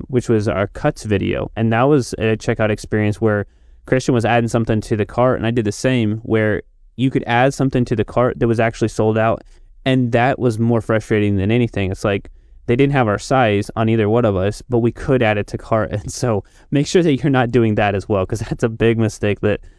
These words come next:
I think people are making too, is that they, they don't have the stock, but then please don't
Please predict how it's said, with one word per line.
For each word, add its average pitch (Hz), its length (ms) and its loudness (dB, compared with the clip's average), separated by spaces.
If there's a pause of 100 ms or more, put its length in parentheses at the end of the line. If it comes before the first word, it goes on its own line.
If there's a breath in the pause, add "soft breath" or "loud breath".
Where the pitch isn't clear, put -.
(140)
I 107 100 -2
think 107 220 0
people 104 240 2
are 98 80 2
making 107 420 0
too, 113 300 4
is 98 160 0
that 95 220 -2 (140)
they, - 140 -10 (260)
they 120 200 0
don't 135 180 2
have 139 200 2
the 107 80 0
stock, 104 300 0
but 110 140 -4
then 107 340 0 (100)
please 147 240 2
don't 113 260 0